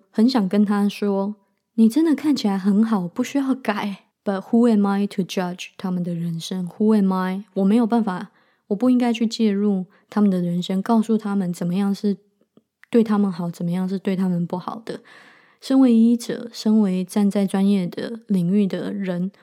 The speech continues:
我们只能够提供专业的意见跟数据还有证据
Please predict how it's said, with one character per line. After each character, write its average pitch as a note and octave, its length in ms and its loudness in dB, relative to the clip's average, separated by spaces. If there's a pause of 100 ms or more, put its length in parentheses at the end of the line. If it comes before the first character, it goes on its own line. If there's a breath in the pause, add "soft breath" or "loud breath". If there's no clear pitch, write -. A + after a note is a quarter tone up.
(120 soft breath)
我 G#3 60 0
们 A3 160 6
只 G#3 220 -2
能 F3+ 200 -2
够 G#3+ 260 0
提 - 240 -2
供 G3+ 220 0
专 F#3+ 220 -2
业 F#3+ 120 0
的 F3 100 -2
意 F3+ 260 -2
见 F3 280 -4
跟 F#3+ 280 -4 (360 loud breath)
数 G#3+ 320 -2
据 F#3+ 300 -2
还 F3 160 -6
有 F3 120 -4
证 F#3 280 -2
据 F3+ 320 -4